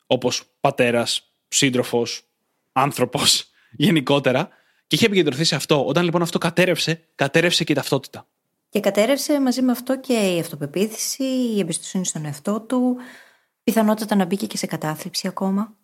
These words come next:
Speaker 2: Και αυτό είναι θέμα. Διότι αν έχεις επενδύσει σε ένα μόνο πράγμα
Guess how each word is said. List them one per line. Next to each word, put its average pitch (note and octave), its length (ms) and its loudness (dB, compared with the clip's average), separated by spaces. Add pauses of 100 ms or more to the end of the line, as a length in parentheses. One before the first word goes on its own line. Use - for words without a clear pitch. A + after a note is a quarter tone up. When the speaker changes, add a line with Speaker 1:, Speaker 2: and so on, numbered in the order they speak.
(500)
Speaker 2:
Και G3 540 2 (260)
αυτό - 220 -4
είναι C#4 140 2
θέμα. F#3+ 520 -2 (480)
Διότι F#3 260 2
αν G3+ 140 4
έχεις B3+ 200 0
επενδύσει A3+ 460 0
σε - 160 0
ένα C4 240 2
μόνο G3+ 220 2
πράγμα C#3 680 -2